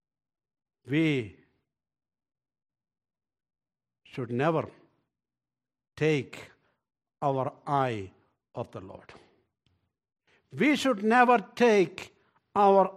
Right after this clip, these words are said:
eye off the Lord. It is all through him. It is all in him. And all, it is all because of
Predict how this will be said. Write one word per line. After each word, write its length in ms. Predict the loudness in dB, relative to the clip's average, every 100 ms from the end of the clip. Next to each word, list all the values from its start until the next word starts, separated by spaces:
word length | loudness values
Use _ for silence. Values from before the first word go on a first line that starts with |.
| -4
eye 380 | 0 0 -2 -6 _ -6
off 160 | -6 -6
the 80 |
Lord. 320 | -18 -20 -20 -20 _ _ _ _ _ _ -20 -6
It 260 | 2 2 4
is 460 | 2 2 -2 -12 -18 _ _ _
all 480 | 4 8 10 10 8
through 460 | 4 -8 0 4 6
him. 380 | 6 4 0 -10 _ _ _ _ _ _ _ -4
It 180 | -4 -2
is 160 | -4
all 280 | -2 -2 -2
in 260 | -4 -4 -4
him. 480 | -6 -10 -14 -20 _ _ _ _ _ _ _ _ _
And 220 | -4 -2 0
all, 240 | 0 0 -4
it 140 | -6
is 200 | -6 -2
all 380 | 0 0 -2 -8 _ _ -6
because 580 | -6 -2 -4 -4 -6 -16 _
of 300 | -8 -6 -8